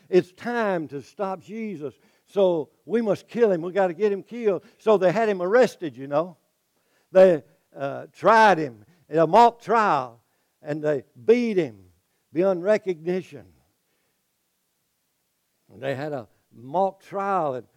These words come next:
and then they took him out and led him out to be crucified. And they killed him.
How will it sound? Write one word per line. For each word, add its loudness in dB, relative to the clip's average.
and -14
then -6
they -4
took -4
him -8
out -4
and -14
led 0
him -6
out -6
to -12
be -6
crucified. -4
And -4
they -6
killed -2
him. -16